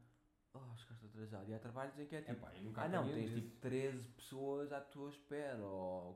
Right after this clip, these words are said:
Speaker 1: que uma cena não,
Speaker 2: Sim,
Speaker 1: uma
Speaker 2: sim, não.
Speaker 1: equipa gigante, não,
Speaker 2: Uhum.
Speaker 1: aquilo não bomba porque tu
Speaker 2: Tu não
Speaker 1: falhaste.
Speaker 2: estás lá.
Speaker 1: E aí é tipo, aí é uma questão de quase não conseguires dormir de ansiedade, então nem
Speaker 2: Uhum.
Speaker 1: sequer é,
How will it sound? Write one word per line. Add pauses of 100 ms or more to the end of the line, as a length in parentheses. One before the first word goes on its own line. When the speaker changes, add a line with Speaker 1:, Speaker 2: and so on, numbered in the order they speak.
Speaker 1:
que
uma
cena
não,
Speaker 2:
Sim,
Speaker 1:
uma
Speaker 2:
sim,
não.
Speaker 1:
equipa (280)
gigante,
não,
Speaker 2:
Uhum.
Speaker 1:
aquilo
não
bomba
porque
tu (100)
Speaker 2:
Tu
não
Speaker 1:
falhaste.
Speaker 2:
estás
lá. (300)
Speaker 1:
E
aí
é
tipo, (1200)
aí
é
uma
questão
de
quase
não
conseguires
dormir (180)
de
ansiedade, (260)
então
nem
Speaker 2:
Uhum.
Speaker 1:
sequer
é,